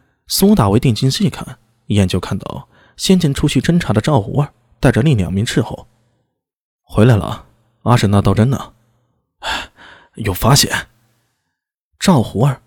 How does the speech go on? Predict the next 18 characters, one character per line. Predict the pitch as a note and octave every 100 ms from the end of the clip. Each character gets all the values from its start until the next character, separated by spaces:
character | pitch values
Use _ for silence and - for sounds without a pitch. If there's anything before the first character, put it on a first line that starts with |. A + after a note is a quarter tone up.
| -
喘 | -
了 | G#2
口 | A2+ -
气 | - B2+
说 | -
道。 | F2 - - _ _ _ _ _ _ _ _ _ _
“哎， | - G2 - - _ _ _ _ _ _
埃 | - C#3+
及 | D3 - F#2 - - -
让 | A2
我 | G#2
赶 | A2
紧 | A2+
回 | - G#2
来 | G#2+
告 | E3+
诉 | -
你， | -